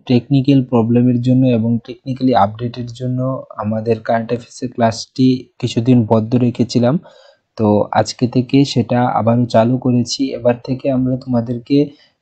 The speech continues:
current অ্যাফেয়ার্সের ইংরেজি কোশ্চেনগুলির সাথে সাথে বেঙ্গলিগুলিকেও আমরা translate করে তোমাদেরকে দিয়ে দিয়েছি তোমাদের সুবিধার্থে।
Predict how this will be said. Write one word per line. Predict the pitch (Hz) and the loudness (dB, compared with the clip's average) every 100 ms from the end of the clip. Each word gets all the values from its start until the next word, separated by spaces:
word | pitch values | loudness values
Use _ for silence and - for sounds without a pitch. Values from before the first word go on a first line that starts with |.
| _ | _
current | 127 117 120 | 0 2 2
অ্যাফেয়ার্সের | 127 120 131 123 - 135 | -2 -2 -4 -4 -2 -2
ইংরেজি | 127 127 131 131 139 | 0 2 4 4 2
কোশ্চেনগুলির | 139 117 - 123 127 131 135 | 0 -6 -4 -2 0 2 0
সাথে | - 113 127 | 0 -4 -4
সাথে | - 120 143 | -6 -4 -2
বেঙ্গলিগুলিকেও | 135 123 117 117 123 123 120 127 127 - 139 | 0 2 2 2 2 2 0 0 0 0 0
আমরা | 123 113 | 0 0
translate | 110 117 110 110 - - | -2 -2 -4 -4 -14 -10
করে | - 131 | -2 -2
তোমাদেরকে | 123 113 110 107 - | 0 -2 0 -2 -2
দিয়ে | 113 113 | 0 2
দিয়েছি | 120 127 123 123 123 | 4 4 2 0 -10
তোমাদের | 123 113 113 | -4 -2 -2
সুবিধার্থে। | 110 - 113 117 113 - - | -4 -8 -10 -8 -8 -8 -6